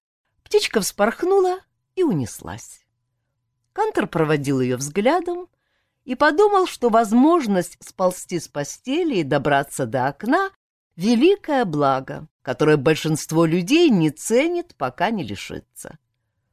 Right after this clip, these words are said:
Когда два полуживых мистралийца начали ковылять к этому окну на перегонки, товарищи над ними не смеялись только из чувства такта. Они, наверное, действительно выглядели как дети с этими соревнованиями, кто первый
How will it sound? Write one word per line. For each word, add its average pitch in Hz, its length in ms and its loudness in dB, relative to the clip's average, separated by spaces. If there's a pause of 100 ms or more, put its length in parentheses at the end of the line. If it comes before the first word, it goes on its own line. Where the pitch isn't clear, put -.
(400)
Когда 143 300 0
два 160 320 2
полуживых 156 640 -2
мистралийца 170 760 -2
начали 156 640 0
ковылять 160 540 0
к - 80 -10
этому 151 360 -4
окну 170 260 -2
на 143 120 0
перегонки, 156 720 -2 (800)
товарищи 349 720 4
над 254 260 4
ними 320 220 4
не 302 180 4
смеялись 294 640 2
только 277 360 -6
из 247 100 -4
чувства 160 480 -10
такта. - 560 -20 (680)
Они, 392 240 -2
наверное, 370 580 4
действительно 247 720 2
выглядели 156 580 2
как 160 320 0
дети 175 440 0
с - 120 -4
этими 151 480 0
соревнованиями, 156 920 2
кто 151 240 -4
первый 180 600 -2